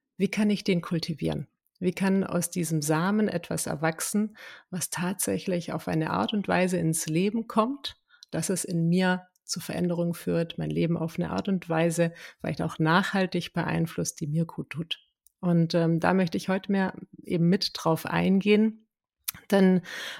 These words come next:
manchmal sind wir vielleicht wie so Eichhörnchen, ja, wir, wir sammeln und sammeln und, äh, die Welt ist so schnell, ja, wir kriegen hier Impulse, wir kriegen dort eine Inspiration und manchmal gehen die uns verloren, ne? Also wir sammeln unsere wundervoll wertvollen, äh, Haselnüsse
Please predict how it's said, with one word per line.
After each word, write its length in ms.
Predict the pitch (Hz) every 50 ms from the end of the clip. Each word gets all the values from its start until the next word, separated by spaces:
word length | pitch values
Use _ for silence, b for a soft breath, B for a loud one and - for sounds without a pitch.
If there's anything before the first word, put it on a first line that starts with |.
| -
manchmal 320 | - 208 220 - 240 202 185
sind 180 | 202 208 208
wir 80 | 214 208
vielleicht 320 | 196 - 202 185 180 180
wie 80 | - 220
so 120 | 208 220 165
Eichhörnchen, 760 | 170 170 214 220 - - 165 160 165 160 - 185 185 226 240 202
ja, 260 | 185 180 185 196 180 -
wir, 240 | 180 175 175 175 180
wir 120 | 180 175
sammeln 440 | 170 170 175 170 190 226 233 233 220
und 140 | 165 180 175
sammeln 380 | 170 160 160 190 220 233 240 202
und, 260 | 170 175 170 - -
äh, 420 | - 180 175 175 170 170 160 - - 196 185 -
die 120 | - 180 160
Welt 220 | 160 175 196 -
ist 160 | 175 - -
so 100 | - 196
schnell, 400 | 190 - - 160 156 165 180 180 B B B B B B -
ja, 200 | 165 165 180 175
wir 100 | 170 165
kriegen 280 | - - 175 160 170
hier 220 | 180 156 185 185 196
Impulse, 520 | 151 180 170 - - 170 170 165 165 160
wir 120 | 160 165
kriegen 240 | - - - 165 160
dort 240 | 151 165 180 - -
eine 100 | 185 -
Inspiration 960 | 165 170 165 - - - 175 - 175 170 - - - - 165 160 165 165 165 B B B B B B _
und 140 | - 185 160
manchmal 400 | 165 190 226 208 - - 214 185
gehen 220 | - 202 196 190
die 80 | 190 190
uns 180 | - 180 170 -
verloren, 460 | - 180 165 160 165 151 143 117 110 -
ne? 140 | 175 185 214
Also 220 | 196 165 151 156 160
wir 100 | 160 151
sammeln 320 | 160 175 175 185 180 170
unsere 340 | 170 170 - - 165 156 156
wundervoll 640 | 180 190 196 190 170 - - 170 165 165 165 165 165
wertvollen, 640 | 165 170 180 - - - 185 170 165 165 165 165 165 B B B B B -
äh, 140 | - 170 160
Haselnüsse 720 | 147 165 175 190 185 202 202 196 196 208 - - 208 185